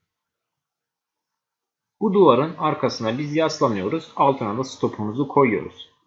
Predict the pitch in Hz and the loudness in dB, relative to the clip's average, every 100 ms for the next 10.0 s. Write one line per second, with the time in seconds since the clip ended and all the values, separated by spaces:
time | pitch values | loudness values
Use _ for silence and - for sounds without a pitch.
0 | _ _ - 123 180 190 139 131 - 143 | _ _ -6 0 2 2 0 0 -2 -2
1 | 165 151 107 98 87 95 135 180 - _ | 0 0 0 -2 -4 -6 -4 -4 -6 _
2 | _ _ - 139 151 143 120 101 98 - | _ _ -4 0 0 -2 0 0 -2 -4
3 | 156 156 143 127 117 107 - 110 117 139 | -4 0 0 0 0 -2 -2 -6 -4 -4
4 | 135 156 151 131 98 98 156 - - _ | -4 -2 0 0 -2 -2 -6 -8 -20 _
5 | _ - - - 104 107 101 98 - 117 | _ -12 -10 -8 -4 -2 -2 -6 -6 -4
6 | 98 92 - - 90 - 90 87 98 135 | -2 -4 -8 -10 -10 -10 -10 -10 -10 -10
7 | 185 _ _ _ _ 135 147 - 165 156 | -12 _ _ _ _ 0 0 2 0 2
8 | 151 143 123 101 - - 127 135 131 143 | 0 0 -2 -2 -4 -2 -2 0 -2 -2
9 | 143 101 92 90 - 110 101 95 147 | 0 0 0 -4 -2 -2 -2 -4 -4